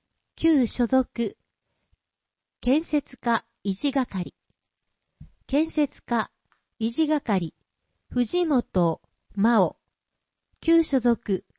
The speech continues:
福祉課障害者支援係。駅周辺都市整備推進室。事業係長。北村貴弘。旧所属。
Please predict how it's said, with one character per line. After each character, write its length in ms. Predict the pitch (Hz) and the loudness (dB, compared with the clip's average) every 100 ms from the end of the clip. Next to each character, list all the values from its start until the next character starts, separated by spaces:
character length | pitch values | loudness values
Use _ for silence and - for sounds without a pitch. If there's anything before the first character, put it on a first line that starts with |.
| _ _ - | _ _ -8
福 120 | 233 | -2
祉 340 | 302 311 - | 2 0 -2
課 240 | 226 214 - _ | -2 -2 -2 _
障 340 | - 247 320 311 | -2 2 2 2
害 180 | 277 | 0
者 180 | 208 175 | -2 -8
支 180 | - 226 | -8 -2
援 240 | 240 233 | 0 0
係。 440 | 220 208 180 165 - _ _ _ _ _ _ _ _ _ _ _ _ _ _ _ _ _ 262 | -2 -4 -4 -6 -10 _ _ _ _ _ _ _ _ _ _ _ _ _ _ _ _ _ -4
駅 480 | 320 - 220 202 _ | -4 -4 -6 -6 _
周 360 | - 269 330 | -6 0 0
辺 320 | 277 269 285 254 | 0 0 -2 -2
都 180 | - | -4
市 320 | 277 - 175 - - | -4 -6 -10 -12 -6
整 220 | 269 269 | 0 0
備 80 | 185 | -2
推 340 | - - 277 277 | -8 -4 -2 -2
進 320 | - 262 254 | -6 -6 -6
室。 400 | - _ - - _ _ _ _ _ _ _ _ _ | -8 _ -18 -18 _ _ _ _ _ _ _ _ _
事 160 | - 214 | -6 -2
業 260 | 294 302 294 | 2 4 2
係 460 | 254 - 269 262 | -2 -2 -2 -2
長。 360 | - 185 156 - _ _ _ _ _ | -2 -2 -2 -6 _ _ _ _ _
北 160 | - 226 320 302 | -8 -2 0 0
村 440 | 269 254 233 - _ | 0 0 -2 -6 _
貴 280 | 220 214 285 | -8 -2 -2
弘。 360 | - 202 170 - _ _ _ _ _ _ _ _ - | -2 -4 -4 -6 _ _ _ _ _ _ _ _ -2
旧 220 | 339 311 | 2 2
所 180 | - 262 | 2 0
属。 420 | 262 - 240 | 2 0 -2